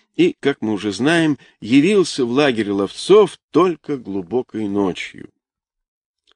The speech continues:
Саша лишь в первое мгновение обрадовался своему овчару, но уж через минуту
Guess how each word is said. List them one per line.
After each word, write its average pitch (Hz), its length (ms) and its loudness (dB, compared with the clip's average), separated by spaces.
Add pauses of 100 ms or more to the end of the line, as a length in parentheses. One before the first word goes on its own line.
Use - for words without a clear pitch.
(220)
Саша 165 420 -2
лишь 156 300 -4
в - 140 -20
первое 156 460 0
мгновение 131 720 -2
обрадовался 98 640 -2
своему 98 440 -2
овчару, 101 680 -4 (1120)
но 107 220 0
уж 156 120 -4
через 156 320 -4
минуту 135 540 -4